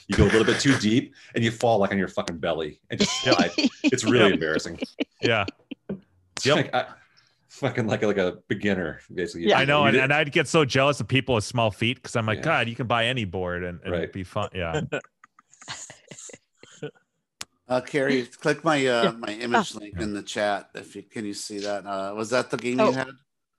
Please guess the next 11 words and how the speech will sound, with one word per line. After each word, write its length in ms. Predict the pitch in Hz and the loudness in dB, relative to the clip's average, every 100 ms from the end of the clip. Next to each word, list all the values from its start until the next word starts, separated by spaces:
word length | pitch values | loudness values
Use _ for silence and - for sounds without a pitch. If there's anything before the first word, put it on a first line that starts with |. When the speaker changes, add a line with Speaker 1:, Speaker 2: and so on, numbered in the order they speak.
| _ _ _ - | _ _ _ -10
Speaker 2:
Um, 580 | 170 170 170 165 165 160 160 - _ - - - - - _ _ _ _ _ - _ _ _ _ _ _ _ _ _ - - - - - _ _ _ _ _ _ _ | -10 -8 -10 -12 -12 -10 -10 -10 _ -20 -20 -18 -18 -18 _ _ _ _ _ -20 _ _ _ _ _ _ _ _ _ -20 -20 -20 -18 -18 _ _ _ _ _ _ _
Speaker 4:
The 80 | - | -4
Speaker 1:
Oh, 100 | 104 117 | 0 2
yeah. 120 | 98 | 2
Speaker 4:
link. 120 | - | 0
Speaker 1:
I, 40 | |
I 20 | 117 131 | -2 -2
totally 260 | 127 135 95 | 0 2 2
remember 180 | 90 | 0
that 140 | 85 82 | -2 -2
one. 180 | 90 | -2